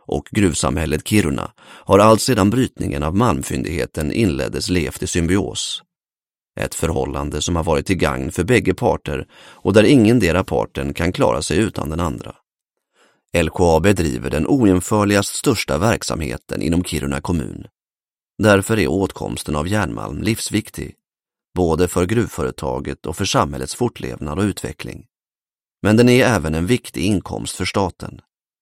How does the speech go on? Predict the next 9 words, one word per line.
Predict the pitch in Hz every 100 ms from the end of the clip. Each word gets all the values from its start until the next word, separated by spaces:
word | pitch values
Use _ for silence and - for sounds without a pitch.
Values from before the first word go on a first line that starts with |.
| _ _ _ _ _ -
Gruvstaden | 107 - 117 107 110 110
Kiruna | - 55 60 69 71
vilar | 95 120 71 71
på | 87
hängsidan | 92 110 69 - 69 57 62 53
av | 53 80
en | 87
gigantisk | 95 110 110 107 104 -
järnmalmskropp | 107 117 64 58 69 76 - - -